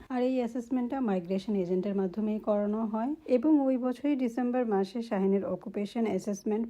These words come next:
পজিটিভ আসলো। আর শাহিনী যেহেতু মেইন অ্যাপ্লিক্যান্ট, অকুপেশন অ্যাসেসমেন্টটা শুধু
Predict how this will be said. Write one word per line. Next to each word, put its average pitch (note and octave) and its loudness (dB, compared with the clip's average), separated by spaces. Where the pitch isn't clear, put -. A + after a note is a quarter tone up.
পজিটিভ G3 -2
আসলো। A3 -2
আর G3+ -2
শাহিনী A3+ 4
যেহেতু C4+ 4
মেইন A#3 4
অ্যাপ্লিক্যান্ট, A#3+ 0
অকুপেশন G#3+ -2
অ্যাসেসমেন্টটা G#3+ 0
শুধু G#3+ -2